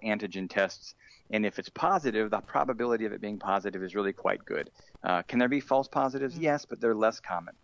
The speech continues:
Speaker 1: Uh, a false negative can be more common. So if you have a positive test, it's helpful. If it's negative, it's good, but recognize it's not quite as good as what we call a P C R test, which is a higher quality test, uh, also comes at a higher cost. That's what's typically done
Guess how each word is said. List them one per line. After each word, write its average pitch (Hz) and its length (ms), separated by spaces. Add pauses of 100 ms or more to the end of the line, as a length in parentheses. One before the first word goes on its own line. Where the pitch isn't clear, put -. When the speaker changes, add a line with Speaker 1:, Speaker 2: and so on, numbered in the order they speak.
(460)
Speaker 1:
Uh, 104 180
a 104 60
false - 320
negative 147 440
can 107 160
be 101 100
more 127 240
common. 90 500
So 110 180
if 101 100
you 120 100
have 127 100
a 113 80
positive 147 480
test, 104 240 (120)
it's - 140
helpful. 92 300
If 107 80
it's - 140
negative, 156 380 (320)
it's - 160
good, 165 440 (300)
but 120 100
recognize 123 540
it's - 140
not 120 240
quite 131 280
as 117 120
good 107 300
as 98 480
what 110 100
we 107 80
call 98 220
a 95 60
P 117 240
C 107 220
R 131 200
test, - 380
which 107 140
is - 80
a 101 40
higher 110 280
quality 98 440
test, 95 340 (440)
uh, 92 80
also 110 260
comes 101 240
at 98 80
a - 40
higher 92 260
cost. 107 500
That's 110 200
what's - 300
typically 110 420
done 98 340